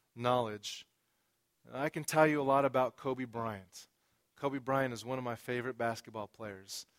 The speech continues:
I'm not gonna even look at Sarah over there. Kobe Bryant, man, we kinda grew up together.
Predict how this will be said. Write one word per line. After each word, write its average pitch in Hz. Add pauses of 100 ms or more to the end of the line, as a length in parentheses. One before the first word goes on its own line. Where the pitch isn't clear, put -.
(260)
I'm 123
not 127
gonna 131
even 117
look 120
at 110
Sarah 110
over 101
there. 95 (2500)
Kobe 156
Bryant, 147 (880)
man, 127
we 165
kinda 156
grew 123
up 208
together. 101